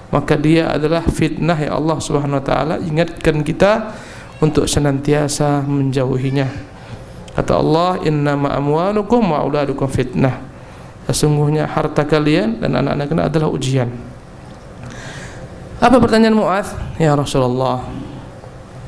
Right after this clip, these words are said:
ajarkan kepada saya, beritahukan saya amalan yang masukkan saya ke dalam surga.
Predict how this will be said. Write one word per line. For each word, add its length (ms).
ajarkan 640
kepada 320
saya, 640
beritahukan 720
saya 320
amalan 560
yang 160
masukkan 640
saya 320
ke 160
dalam 320
surga. 800